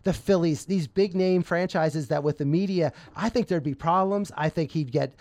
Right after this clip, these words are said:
I think people would be asking questions. When he has a, when he has a slump at San Diego, no one's gonna care.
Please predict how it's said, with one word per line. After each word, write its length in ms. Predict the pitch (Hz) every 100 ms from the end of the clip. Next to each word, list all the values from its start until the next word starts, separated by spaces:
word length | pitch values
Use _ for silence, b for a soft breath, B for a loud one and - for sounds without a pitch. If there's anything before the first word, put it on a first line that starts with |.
| B -
I 80 |
think 160 | 165 165
people 160 | 160 143
would 80 |
be 80 | 143
asking 280 | 143 - 139
questions. 440 | - 196 - 175
When 100 | 147
he 40 | 147
has 120 | 135
a, 40 |
when 160 | 143 180
he 40 |
has 80 | 220
a 80 | 226
slump 280 | - 247 -
at 80 | -
San 180 | 226
Diego, 320 | 233 240 214 156
no 140 | 160
one's 200 | 165 156
gonna 160 | 151 139
care. 340 | 131 113